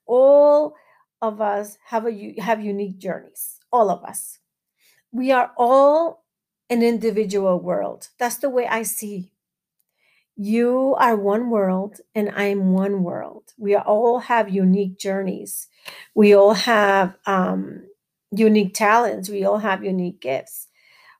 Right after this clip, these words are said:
But the beauty of it is that along the way, we meet wonderful people. So even though we're all individual worlds, unique,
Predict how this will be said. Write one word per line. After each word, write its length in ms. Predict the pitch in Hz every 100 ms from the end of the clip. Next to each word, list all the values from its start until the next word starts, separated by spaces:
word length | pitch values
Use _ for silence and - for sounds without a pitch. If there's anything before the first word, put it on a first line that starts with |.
| -
But 260 | 214 202
the 120 | 226 190
beauty 600 | 196 214 277 339 370 330
of 200 | 226 196
it 140 | 190
is 240 | 185 185 185
that 260 | 185 185 -
along 480 | 202 208 208 247 269
the 120 | 311
way, 480 | 285 220 202 202 202 _ -
we 220 | 208 233
meet 260 | 226 220 -
wonderful 960 | 214 208 214 226 220 214 196 208 190 185 -
people. 480 | 220 196 208 - - _ _ _ _ _ -
So 240 | - 254
even 380 | 269 285 320 311
though 120 | 285
we're 220 | 247 247
all 560 | - 220 233 262 285 277 _ _ _ _ _ _ _ _ _ _ _ _ _ _ -
individual 880 | 262 247 262 233 233 247 226 202 185
worlds, 680 | 175 208 208 175 170 - -
unique, 720 | 202 202 196 226 190 185